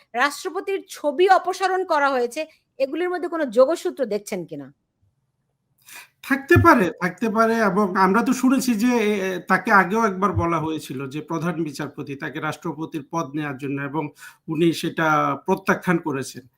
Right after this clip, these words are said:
Speaker 2: এবং এই, এই প্রধান বিচারপতির অনেক, এ, বা, মানে সে অনেক বিজ্ঞ ব্যক্তি বলে বিভিন্ন জায়গায় আমি শুনেছি। যদি সত্যিকারের ঠিক আপনার ন্যূনতম বিজ্ঞতা থাকে,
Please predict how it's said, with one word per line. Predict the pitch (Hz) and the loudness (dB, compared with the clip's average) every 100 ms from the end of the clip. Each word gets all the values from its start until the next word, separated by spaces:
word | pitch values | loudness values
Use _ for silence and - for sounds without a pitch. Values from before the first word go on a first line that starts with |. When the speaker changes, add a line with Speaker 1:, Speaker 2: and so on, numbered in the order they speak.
| _ - _ | _ -20 _
Speaker 2:
এবং | 165 170 196 | -4 2 6
এই, | 220 208 | 6 4
এই | 202 202 | 4 4
প্রধান | 202 214 214 240 | 4 4 6 4
বিচারপতির | 226 247 240 262 - 247 | 2 0 0 -2 -2 0
অনেক, | 214 202 208 - | 2 2 0 0
এ, | 190 180 165 | 0 0 -2
বা, | 139 160 143 | -4 -6 -4
মানে | 160 165 | -4 -4
সে | - | 0
অনেক | 220 220 214 | 0 2 0
বিজ্ঞ | 233 135 208 185 233 | -6 0 0 4 4
ব্যক্তি | 202 214 - 220 | 4 2 0 -2
বলে | 208 208 | 0 0
বিভিন্ন | 175 190 202 220 | 0 -2 -2 -2
জায়গায় | 208 196 196 | -2 -2 0
আমি | 175 170 | 0 -2
শুনেছি। | - 247 214 - 135 127 | 0 2 2 0 -12 -6
যদি | 175 185 | -4 -2
সত্যিকারের | 233 208 - 247 262 254 - - - - 160 | -4 -4 0 0 0 -4 -16 -20 -18 -4 4
ঠিক | 233 202 | 6 6
আপনার | 196 - 196 | 2 2 -2
ন্যূনতম | 165 214 254 269 262 247 | 2 4 4 4 4 4
বিজ্ঞতা | 196 214 185 233 240 240 | 2 0 2 2 2 0
থাকে, | - 220 233 175 | 0 0 0 -2